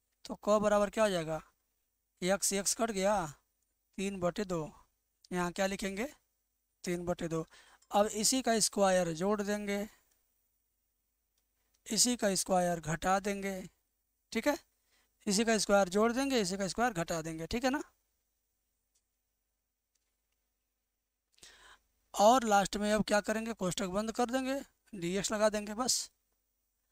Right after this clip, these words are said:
सिंपल सी बात है। जो बच्चा ये वाला एक्सरसाइज पूरा हमसे देख रहा है ना, वो इसको पूरा समझ जाएगा। कुछ चीज़ों को जानबूझ के ज़बरदस्ती देखना पड़ता है, समझना पड़ता है, तब समझ में आती है।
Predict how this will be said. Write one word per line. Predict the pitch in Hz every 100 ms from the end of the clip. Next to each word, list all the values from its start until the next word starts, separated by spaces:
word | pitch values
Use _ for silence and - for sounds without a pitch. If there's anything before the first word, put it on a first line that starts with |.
| _ _ _
सिंपल | - 262 285 269
सी | 262
बात | 240 226 196
है। | 233 _ _ _ _ _ _ _ _ _ _
जो | 180 214 254
बच्चा | 233 - 247
ये | 233
वाला | 233 226 226 240
एक्सरसाइज | 214 - 214 214 214
पूरा | - 214 202
हमसे | 196 214
देख | 185 190
रहा | 185
है | 175
ना, | 214 175 _ _ _ _ _ _ -
वो | 254 285
इसको | 294 - 294
पूरा | 269 262
समझ | 262 262 202
जाएगा। | 185 180 180 - _ _ _ _ _ _ _ _ _ _ _ _ _ _ -
कुछ | 254
चीज़ों | - 240 269
को | 254
जानबूझ | 220 233 240 240
के | 240
ज़बरदस्ती | 214 214 202 190 - 233
देखना | 208 202 196 202
पड़ता | 190 175 180
है, | 160
समझना | - 196 190 185 185
पड़ता | 196 160 160
है, | 151
तब | - 208
समझ | 202 185
में | 170
आती | 170 - 160
है। | 147